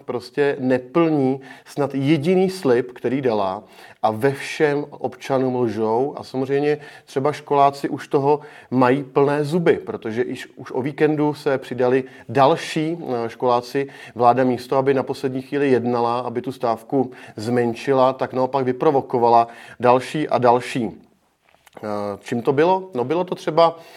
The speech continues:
dezinformací, kterou vypis-, vypustilo přímo ministerstvo, eh, školství, eh, takový graf,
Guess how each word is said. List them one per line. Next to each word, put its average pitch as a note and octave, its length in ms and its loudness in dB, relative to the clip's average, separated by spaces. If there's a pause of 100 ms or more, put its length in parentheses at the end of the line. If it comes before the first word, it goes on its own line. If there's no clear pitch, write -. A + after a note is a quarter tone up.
(200)
dezinformací, D3 800 2
kterou D3 240 4
vypis-, C3+ 480 -2
vypustilo C3+ 440 0
přímo C#3+ 360 0 (280)
ministerstvo, C#3 520 -2 (360)
eh, G#2+ 40 -6
školství, B2+ 760 -2 (100)
eh, A#2+ 40 -14 (240)
takový C3 300 -6
graf, B2+ 380 4